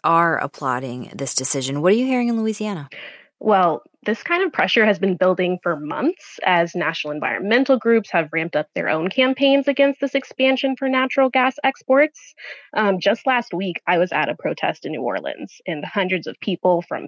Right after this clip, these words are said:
Speaker 2: fishermen to climate activists across the Gulf Coast, came together. People like Roishetta Ozane, who's been opposing this project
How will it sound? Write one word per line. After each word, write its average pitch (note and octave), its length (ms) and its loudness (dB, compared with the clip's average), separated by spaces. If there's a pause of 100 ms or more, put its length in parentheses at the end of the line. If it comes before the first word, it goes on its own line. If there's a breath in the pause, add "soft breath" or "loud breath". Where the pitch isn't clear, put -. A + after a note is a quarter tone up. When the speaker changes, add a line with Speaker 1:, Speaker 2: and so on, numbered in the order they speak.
Speaker 2:
fishermen A3 520 4
to D3+ 100 0
climate A3 340 0
activists G#3 480 -2
across - 340 -6
the - 80 -12
Gulf A#2+ 240 -6
Coast, - 440 0
came E3+ 180 0
together. A3+ 500 2 (380 loud breath)
People G#3 240 2
like F#3+ 320 4
Roishetta F#3 460 0
Ozane, F3 560 -4
who's E3 260 -6 (120)
been E3+ 100 -4
opposing G#3 500 0
this G#3+ 160 -2
project E3 520 -2